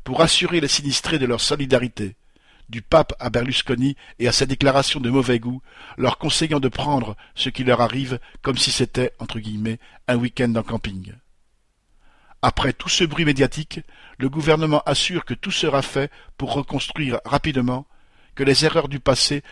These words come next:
ne se répéteront pas. Il reçoit le soutien des dirigeants du Parti démocrate, le parti d'opposition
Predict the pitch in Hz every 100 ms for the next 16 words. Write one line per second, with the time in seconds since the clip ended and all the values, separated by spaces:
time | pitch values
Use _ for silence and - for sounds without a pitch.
0 | - 127 147 131 127 - 117 - 104 92
1 | _ _ _ _ _ _ _ _ _ -
2 | 131 120 143 - 143 123 - 151 170 131
3 | 120 135 135 151 127 123 117 131 123 120
4 | - 131 - - - - - - 117 147
5 | - 170 147 143 131 131 - 147